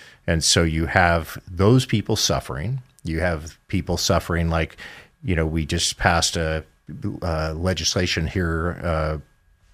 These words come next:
in the Senate today on taxation to give back government money, federal money,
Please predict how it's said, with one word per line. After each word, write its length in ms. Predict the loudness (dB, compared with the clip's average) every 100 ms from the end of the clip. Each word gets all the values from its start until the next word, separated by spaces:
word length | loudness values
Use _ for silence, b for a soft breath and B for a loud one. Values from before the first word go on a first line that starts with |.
| _ _ _ _
in 400 | -2 0 0 -2
the 100 | -2
Senate 340 | 0 2 0 -2 -6
today 340 | -2 0 2
on 320 | 0 0 -4 -6
taxation 720 | -4 -4 0 0 2 0 -2 -2 b b b b b
to 80 | -6
give 300 | 0 -2 0
back 420 | 2 4 2 -4 -2
government 440 | 0 2 2 0
money, 260 | -2 -2 -2
federal 320 | 0 4 4
money, 360 | 4 2 -2